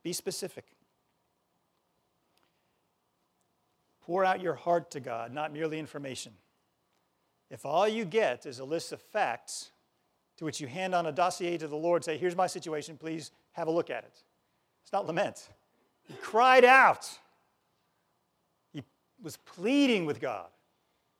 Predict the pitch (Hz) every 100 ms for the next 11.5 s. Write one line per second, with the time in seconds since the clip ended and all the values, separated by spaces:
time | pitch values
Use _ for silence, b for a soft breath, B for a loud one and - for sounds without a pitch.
0 | _ - 123 - _ _ 139 143 120 170
1 | 214 214 196 151 - 202 180 139 - -
2 | _ _ _ - - 190 185 165 135 117
3 | 107 190 233 202 - 170 156 143 135 -
4 | 160 120 113 120 151 165 - 165 151 156
5 | 147 - - _ _ _ _ _ _ _
6 | _ _ _ _ _ _ _ _ _ _
7 | _ _ _ _ _ _ _ _ _ 151
8 | 151 185 156 165 139 139 143 143 160 -
9 | 185 160 131 - _ _ _ _ _ _
10 | _ _ _ _ _ _ _ 165 151 143
11 | 165 196 190 175 143